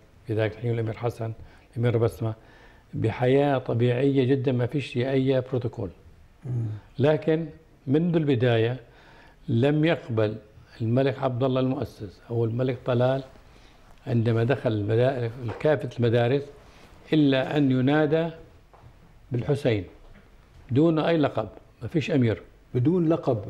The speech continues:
Speaker 1: أبدًا.
Speaker 2: محليًا.
Speaker 1: أول شرط عليهم تن-، يعني كان الملك المؤسس أو الأمير طلال، لا تعرف الملك المؤسس يعني كان دائمًا
Speaker 2: <clears throat> فعلًا كانوا المدرسين والمدرسات ولا، أو كان ما بعرف يعني إذا كان مدرسات، بس
Speaker 1: نعم،
Speaker 2: المدرس
Speaker 1: كنا،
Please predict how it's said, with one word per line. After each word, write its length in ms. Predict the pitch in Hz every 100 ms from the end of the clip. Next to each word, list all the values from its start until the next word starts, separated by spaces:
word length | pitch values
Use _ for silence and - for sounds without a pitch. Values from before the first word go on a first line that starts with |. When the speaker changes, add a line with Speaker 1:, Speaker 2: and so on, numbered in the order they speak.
| - -
Speaker 1:
أبدًا. 340 | 156 147 123
Speaker 2:
محليًا. 140 | 117 104
Speaker 1:
أول 420 | 208 190 180 160
شرط 380 | - 139 - 131
عليهم 440 | 131 151 147 143
تن-، 240 | - 139
يعني 560 | 131 120 117 110 117 120 - - - - -
كان 180 | - 131
الملك 380 | 123 123 147 123
المؤسس 440 | 135 170 - 165 185
أو 160 | 139
الأمير 240 | 123 127 123
طلال، 440 | 113 110 117 143 -
لا 60 | 135
تعرف 240 | 123 139 110
الملك 280 | 127 127
المؤسس 480 | 117 127 131 - 160 160 - - - - -
يعني 260 | 117 117 113
كان 280 | 139 123
دائمًا 520 | 120 143 127 127 135 143 - 135 -
Speaker 2:
<clears throat> 420 | - - - -
فعلًا 240 | 160 196
كانوا 300 | 180 175 165
المدرسين 640 | 139 127 131 127 123 160 151
والمدرسات 880 | 127 107 107 113 113 - 143 151 -
ولا، 400 | 104 101 104 110
أو 180 | 110 101
كان 320 | 135 127 123
ما 100 | 131
بعرف 280 | 127 117 123
يعني 400 | 113 113 110 107
إذا 100 | -
كان 100 | 123
مدرسات، 560 | 113 110 110 - 127 104 - - - - 117
بس 120 | 135
Speaker 1:
نعم، 120 | 143
Speaker 2:
المدرس 240 | 127 139
Speaker 1:
كنا، 320 | 170 160 123